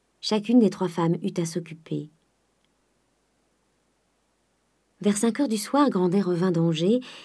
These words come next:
ayant eu quatorze mille francs de son or et tenant dans son portefeuille des bons royaux qui lui portaient intérêt jusqu'au jour où il y aurait à payer ses rentes. «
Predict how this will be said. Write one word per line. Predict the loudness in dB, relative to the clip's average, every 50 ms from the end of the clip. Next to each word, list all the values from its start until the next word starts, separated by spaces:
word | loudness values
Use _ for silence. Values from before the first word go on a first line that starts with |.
| -20 -20 _ _ 4
ayant | 6 8 10 10
eu | 8 8
quatorze | 6 2 0 2 0 2 2 4
mille | 4 4 2 0
francs | -2 -2 -2 0
de | 0 -2
son | -2 -4 0 2 4 6
or | 6 6 4 4 2 0
et | 0 0
tenant | 2 2 2 4 4 4
dans | 4 2
son | 0 0 -4 -4
portefeuille | -4 -6 -6 -6 -6 -6 -4 0 2 2 2 4
des | 2 2
bons | 2 4 2 2
royaux | 2 2 0 2 2 2 2 0
qui | 0 -4 -6
lui | -6 -4
portaient | -4 -4 -4 -4 -4 -4 -4 -4
intérêt | -4 -4 -4 -4 -2 0 -2 -2 -4 -6 -14 -18 -18 -18 -12 -4
jusqu'au | -2 0 0 0 2 2 2 4
jour | 4 6 6 6 6 6 4 4
où | 4
il | 6 6 6
y | 4
aurait | 4 4 2 0 -2
à | -4
payer | -4 -2 -2 0 2 0
ses | 0 -2 -4 -6
rentes. « | -6 -6 -8 -8